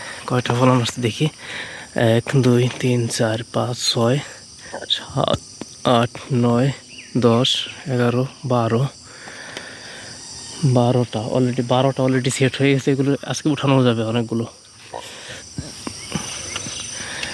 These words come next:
তো আপনারা চাইলে পদ্মা জাতের চিচিঙ্গা করতে পারেন, এটার ফলন অনেক ভালো হয়।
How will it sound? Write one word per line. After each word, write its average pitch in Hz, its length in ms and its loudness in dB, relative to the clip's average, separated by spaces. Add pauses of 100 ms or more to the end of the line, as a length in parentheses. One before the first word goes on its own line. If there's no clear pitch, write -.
(420)
তো 131 80 6
আপনারা 127 260 4
চাইলে 135 400 4 (140)
পদ্মা 135 280 2
জাতের 127 320 0
চিচিঙ্গা 135 380 0
করতে 131 240 -2
পারেন, 123 300 4 (1700)
এটার 123 300 4
ফলন 127 340 4
অনেক 131 220 4
ভালো 120 240 -2
হয়। 110 220 0